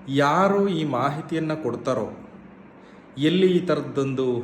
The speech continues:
ಭ್ರೂಣಲಿಂಗ ಪತ್ತೆ ಮತ್ತು ಈ ಭ್ರೂಣಲಿಂಗ ಹತ್ಯೆಯನ್ನ ಮಾಡ್ತಾ ಇದ್ದಾರೆ ಅನ್ನುವ ಮಾಹಿತಿಯನ್ನ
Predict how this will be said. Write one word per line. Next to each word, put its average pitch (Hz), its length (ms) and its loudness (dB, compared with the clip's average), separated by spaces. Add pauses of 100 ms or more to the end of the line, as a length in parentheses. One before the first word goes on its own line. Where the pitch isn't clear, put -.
(200)
ಭ್ರೂಣಲಿಂಗ 135 480 -2
ಪತ್ತೆ 120 380 -4
ಮತ್ತು 120 360 -4
ಈ 113 160 -6
ಭ್ರೂಣಲಿಂಗ 123 440 -4
ಹತ್ಯೆಯನ್ನ 123 480 -4
ಮಾಡ್ತಾ 117 400 -2
ಇದ್ದಾರೆ 110 360 -2
ಅನ್ನುವ 117 300 -6
ಮಾಹಿತಿಯನ್ನ 110 680 -4